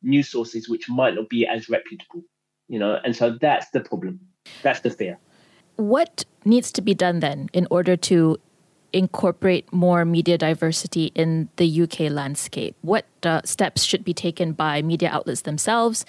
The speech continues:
Speaker 2: And what can the public do, I suppose, or what's expected from the public to push for this agenda moving forward?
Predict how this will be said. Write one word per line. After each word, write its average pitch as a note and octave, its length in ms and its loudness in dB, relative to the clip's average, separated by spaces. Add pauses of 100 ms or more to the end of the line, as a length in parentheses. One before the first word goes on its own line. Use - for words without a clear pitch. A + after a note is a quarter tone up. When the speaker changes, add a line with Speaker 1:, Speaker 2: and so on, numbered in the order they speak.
(320)
Speaker 2:
And G3 200 2
what F#3+ 300 0
can C4 180 0
the A3+ 80 2
public A#3 560 -2
do, D#3 140 0
I C#3 80 2
suppose, - 420 -6
or D#3+ 80 2
what's G3 240 0
expected - 460 -6
from F3+ 160 -2
the F3 80 -2
public F#3+ 480 -2
to - 80 -8
push - 380 -2
for E3+ 160 0
this D#3+ 260 -2
agenda D3+ 380 -4
moving D3 320 -6
forward? - 480 -2